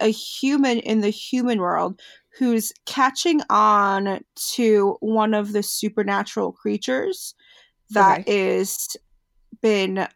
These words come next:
Speaker 1: um, in his, his or her life. I have decided who I want this human to be yet, so we won't choose, like, a gender or anything like that yet. And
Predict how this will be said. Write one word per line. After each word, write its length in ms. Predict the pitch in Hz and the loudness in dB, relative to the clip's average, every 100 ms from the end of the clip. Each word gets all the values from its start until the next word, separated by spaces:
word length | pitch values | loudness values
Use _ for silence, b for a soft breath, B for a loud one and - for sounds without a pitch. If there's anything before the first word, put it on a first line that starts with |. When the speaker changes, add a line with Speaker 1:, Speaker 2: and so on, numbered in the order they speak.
| - | -2
Speaker 1:
um, 520 | 185 170 - - 220 B B B - _ _ _ _ _ _ _ _ - | 0 0 -4 -6 -8 B B B -20 _ _ _ _ _ _ _ _ 0
in 140 | 247 | 2
his, 340 | 247 202 - - | 2 0 -4 -10
his 360 | 226 269 269 240 | -4 0 2 0
or 100 | 247 | -2
her 220 | 220 202 | -2 -2
life. 500 | 180 - - 214 - - | -2 -4 -8 -14 -12 -6
I 80 | 277 | -2
have 200 | 403 - | -2 -2
decided 540 | 311 - 202 185 185 | -6 -2 -2 -2 -4
who 80 | 202 | -4
I 80 | 180 | -4
want 180 | 180 - | -6 -8
this 200 | 202 - | -10 -8
human 240 | 208 185 | -6 -8
to 80 | - | -10
be 180 | - - | -12 -12
yet, 200 | - - | -12 -12
so 140 | - | -6
we 80 | 226 | -4
won't 220 | 247 247 | -4 -6
choose, 280 | - 233 214 | -8 -8 -6
like, 160 | 208 - | -8 -8
a 80 | 202 | -10
gender 420 | - - - - | -8 -10 -8 -10
or 40 | - | -10
anything 320 | - 220 - | -12 -12 -12
like 200 | - 226 | -12 -10
that 220 | - - | -8 -8
yet. 300 | - - - B B B B B _ | -8 -10 -12 B B B B B _
And 560 | 240 226 208 196 190 | 2 4 4 2 0